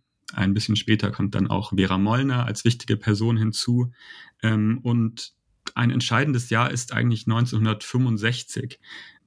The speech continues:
Da haben wir zwei Ausstellungen, die so initial für die digitale Kunst sind, in New York und in Stuttgart. In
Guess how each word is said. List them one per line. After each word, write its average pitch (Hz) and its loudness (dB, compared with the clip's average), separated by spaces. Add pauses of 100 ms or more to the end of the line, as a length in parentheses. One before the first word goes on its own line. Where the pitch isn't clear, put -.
(120)
Da 104 2
haben 120 2
wir 113 0
zwei 113 0
Ausstellungen, 127 0 (460)
die 110 2
so 110 2
initial 113 0
für 117 -2
die 107 0
digitale 104 0
Kunst 147 -2
sind, 143 0
in 101 0
New 107 4
York 107 0
und 107 0
in 107 0
Stuttgart. - -2 (720)
In 104 0